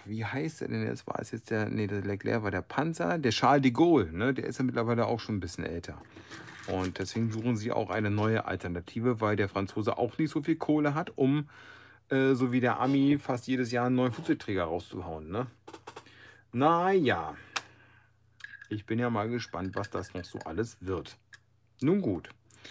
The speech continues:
Okay, und deswegen wird auch das Projekt Leopard drei extrem lange dauern, bis es verwirklicht wird. Ob da überhaupt was kommt, wage ich auch noch zu bezweifeln. Dann gibt es wahrscheinlich ein Leopard,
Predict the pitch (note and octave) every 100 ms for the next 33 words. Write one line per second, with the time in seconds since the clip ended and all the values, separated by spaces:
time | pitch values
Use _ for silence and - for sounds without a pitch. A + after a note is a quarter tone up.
0 | - - - - C#3 - G2 G#2 A2+ C3
1 | C3+ - A#2+ A#2 A2 - B2 A#2 A2 C3
2 | C#3 - F#2+ G2 - A#2+ A2+ G3+ A#2 -
3 | _ _ - - - - E3 G3 A2+ A#2
4 | D3+ A2 G2+ A#2+ C#3+ A2 A2 A#2+ A2 G2+
5 | F#2 A#2+ G#2+ F#2+ - E2 - - _ -
6 | G#2+ - G2+ F#2 G#2 A#2 F2 - G#2+ G#2+
7 | - F#2 F#2 G#2+ - - G2+ F#2 - -
8 | - - D2+ - - - - - - -
9 | - - - - B2+ C3 C3+ D3 B2 A#2+
10 | B2 B2+ A#2+ A#2+ B2 A#2+ - A2+ A#2 -